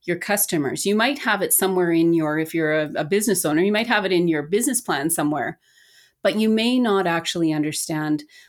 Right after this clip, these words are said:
what that looks like. What you're saying is that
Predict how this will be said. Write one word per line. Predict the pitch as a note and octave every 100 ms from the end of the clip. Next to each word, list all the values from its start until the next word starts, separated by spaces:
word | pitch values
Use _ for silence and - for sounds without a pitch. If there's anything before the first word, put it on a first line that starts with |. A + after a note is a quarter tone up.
| _
what | E3 F3 F#3 -
that | E3 -
looks | F3 F3 -
like. | D3 C#3+ - _
What | F3 D#3+ -
you're | D#3
saying | - B3 B3 E3 D#3+
is | D#3 E3
that | F3 D#3+